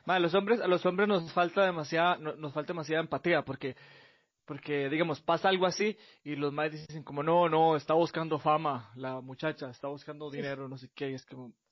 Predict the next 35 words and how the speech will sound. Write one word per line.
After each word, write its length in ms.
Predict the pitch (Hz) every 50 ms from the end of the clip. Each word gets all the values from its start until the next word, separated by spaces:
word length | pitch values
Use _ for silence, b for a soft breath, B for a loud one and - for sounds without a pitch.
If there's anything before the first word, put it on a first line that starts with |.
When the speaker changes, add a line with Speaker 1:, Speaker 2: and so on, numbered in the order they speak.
| B B B B B B B B B B B _ _ _ _ _
Speaker 1:
ma, 180 | 147 160 151
como, 220 | - - 175 165 165
ma, 200 | 175 190 196 190
póngase 460 | 190 - 180 196 208 226 214 - 202
ustedes 540 | 190 - _ 208 214 220 220 214 208 196 - - - - - -
los 180 | 165 165 156 -
zapatos 540 | - 139 - - 147 156 - - 185 175 165
de 60 | 160
esta 180 | 156 - - 160
persona, 720 | - 170 165 - - 170 170 175 180 185 196 185 165 - _ _ _ _
o 60 | 170
sea, 180 | - 170 156 143
¿qué 140 | - 160
Speaker 2:
En 120 | 165 170 170
Speaker 1:
demonios? 400 | 170 175 170 170 170 170 175 180
Speaker 2:
realidad, 140 | 180 185 180
Speaker 1:
O 20 |
sea, 380 | 175 147 143 147 139 131 - _ _ _ _
Speaker 2:
en, 180 | 202 190 202 - _ _
en 140 | - 220 208
Speaker 1:
ah. 20 |
Speaker 2:
realidad 420 | 208 196 190 185 185 190 190 190
los 300 | 208 208 220 214 208 - - -
casos, 540 | 202 185 185 - 202 190 190 196 - - -
las 160 | 180 190 180
denuncias 460 | 165 170 170 175 185 - 208 196 190 _
falsas, 460 | - 180 175 180 - 202 214 294 339 _ B B B 214 B B _ _ _ _ - 156
eh, 160 | 165 175 - -
es 160 | 202 180 185
un 140 | 196 190 196
porcentaje 600 | 180 185 170 - 190 160 151 165 165 160 185 175
muy 180 | 170 170 170 165
bajo 360 | 160 160 160 156 - - 170 165
del 180 | 165 147 139
total. 480 | _ - 113 _ _ 160 151 131 131